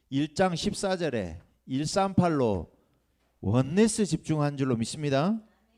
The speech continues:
그래서 이거를 내가 누리고 있냐, 내가 집중하고 있느냐, 우리 교회가 지금 원네스 집중 속에 있느냐, 이걸 점검하라, 이 말이에요. 예.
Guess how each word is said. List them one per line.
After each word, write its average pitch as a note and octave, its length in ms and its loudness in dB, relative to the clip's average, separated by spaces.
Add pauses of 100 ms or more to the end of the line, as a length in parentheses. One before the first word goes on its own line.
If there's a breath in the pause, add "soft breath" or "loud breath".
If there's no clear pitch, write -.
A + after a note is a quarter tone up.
(960 soft breath)
그래서 A3+ 200 2
이거를 A3+ 500 4
내가 G#3+ 240 6
누리고 G#3 400 4
있냐, C#3 800 0
내가 C#3 120 2
집중하고 G3+ 600 0
있느냐, B2+ 840 0
우리 F3+ 280 4
교회가 D#3 600 6
지금 C#3 640 -2 (180)
원네스 G3+ 480 2
집중 E3 380 -2
속에 D#3+ 240 0
있느냐, B2 760 -2 (300 soft breath)
이걸 A#3 320 2
점검하라, F3 540 2
이 A2+ 80 -4
말이에요. F2 880 -4 (720)
예. - 40 -16